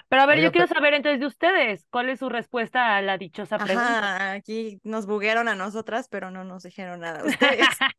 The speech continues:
Speaker 2: O sea, ¿por qué, yo por qué creo, o cuál es el sentido del control de estos seres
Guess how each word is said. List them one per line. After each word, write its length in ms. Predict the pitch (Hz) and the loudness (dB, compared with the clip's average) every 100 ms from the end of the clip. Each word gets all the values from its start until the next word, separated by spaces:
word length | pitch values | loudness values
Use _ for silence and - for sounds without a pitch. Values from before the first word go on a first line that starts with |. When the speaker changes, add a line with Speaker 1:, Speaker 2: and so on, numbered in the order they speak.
| _ - | _ -10
Speaker 2:
O 80 | 160 | -6
sea, 240 | 180 175 | -2 -2
¿por 180 | 175 170 | -2 -6
qué, 380 | - 196 208 247 - | -4 -4 -4 -6 -12
yo 240 | 156 185 | -6 -6
por 180 | 214 202 | -6 -8
qué 140 | 202 185 | -8 -6
creo, 540 | 196 190 202 196 175 _ _ _ _ - | -4 -2 -2 -4 -8 _ _ _ _ -8
o 200 | 139 - | -8 -2
cuál 260 | 175 180 | 0 2
es 300 | 196 196 - 180 | 2 0 -6 -10
el 160 | 165 | -8
sentido 800 | 170 156 143 165 170 202 208 175 - | -6 -6 -8 -8 -6 -6 -8 -16 -12
del 340 | 151 143 131 | -8 -6 -6
control 720 | 139 131 120 135 147 180 170 _ _ _ _ _ | -8 -8 -8 -8 -6 -6 -10 _ _ _ _ _
de 340 | 127 131 131 | -8 -6 -4
estos 300 | 131 - 151 | -6 -8 -10
seres 480 | - 139 143 151 143 | -8 -6 -4 -6 -10